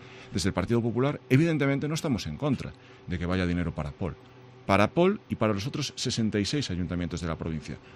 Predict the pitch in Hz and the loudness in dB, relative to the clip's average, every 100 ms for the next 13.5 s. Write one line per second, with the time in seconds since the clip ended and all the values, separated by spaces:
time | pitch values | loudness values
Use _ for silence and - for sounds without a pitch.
0 | - - - 110 - 82 98 87 - - | -20 -18 2 4 4 0 2 2 -2 -18
1 | - - 120 120 123 147 180 135 95 87 | -20 2 6 8 8 6 4 2 0 0
2 | 90 113 123 - - - 113 131 170 175 | -2 -6 -10 -18 -6 -2 2 4 4 4
3 | 135 110 67 - - - 98 90 117 131 | 2 2 0 -10 -20 -6 0 4 6 6
4 | 151 139 143 139 107 98 117 123 135 - | 6 4 4 4 2 4 4 2 0 -6
5 | - - 98 - 139 - - - 82 - | -8 -4 -2 0 -2 -4 -10 -10 -8 -2
6 | 113 104 65 - - - 90 90 107 139 | 0 0 -2 -12 -18 -10 -4 -2 0 0
7 | 131 - - 127 - 135 104 - - 104 | -2 -8 2 4 4 -2 -6 -12 -6 -2
8 | 107 110 127 - - - 104 104 117 127 | 0 0 -2 -8 -18 0 4 8 8 8
9 | 123 139 131 - - 110 123 143 143 120 | 4 0 -4 -4 2 4 6 4 4 4
10 | 98 87 143 - 78 82 85 - 90 92 | 4 2 -2 -4 -4 -2 -2 -4 -4 -4
11 | 80 - - - - - 156 190 180 - | -4 -8 -18 -20 -4 4 6 8 6 6
12 | 165 160 156 160 123 123 120 117 147 147 | 4 4 4 4 2 0 0 4 6 6
13 | 139 151 143 101 120 | 4 6 6 6 2